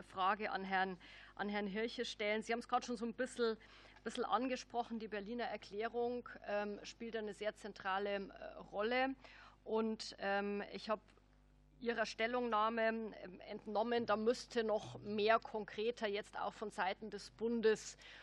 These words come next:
unternommen werden oder aktiver werden. Können Sie mir konkret sagen,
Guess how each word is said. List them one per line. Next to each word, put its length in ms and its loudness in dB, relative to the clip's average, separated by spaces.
unternommen 760 2
werden 300 2
oder 220 -2
aktiver 600 -4
werden. 240 0
Können 280 -2
Sie 80 -6
mir 140 0
konkret 480 -2
sagen, 500 4